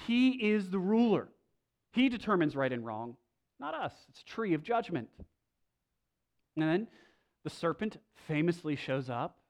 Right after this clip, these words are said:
and says to Eve, "Did God really say that you can't eat from the tree?" Eventually, Eve gets to the point where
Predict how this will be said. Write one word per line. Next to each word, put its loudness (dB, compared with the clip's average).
and -4
says -8
to -2
Eve, -4
"Did -10
God -8
really -8
say -14
that -18
you -18
can't -16
eat -16
from -18
the -18
tree?" -20
Eventually, -2
Eve -2
gets -4
to -12
the -10
point -6
where -2